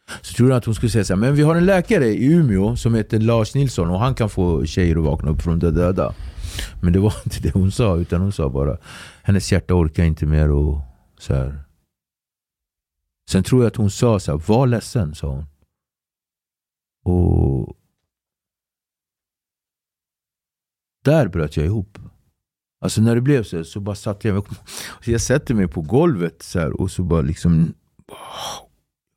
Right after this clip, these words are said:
bara gråter och bara gråter och bara gråter. Och, eh,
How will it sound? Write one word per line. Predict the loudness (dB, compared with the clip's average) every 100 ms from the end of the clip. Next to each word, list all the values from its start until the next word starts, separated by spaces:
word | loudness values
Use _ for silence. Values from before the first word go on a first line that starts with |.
| _ -14
bara | -14 _ _
gråter | -2 0 0 -4 -6 -8
och | -8
bara | -16 -16
gråter | -6 -4 -4 -6 -10
och | -8
bara | -8
gråter. | -4 0 0 -2 -8 -12 -18 -18 -20 -20 -20 -20 _
Och, | -2 -2 -8 -2
eh, | 0 2 0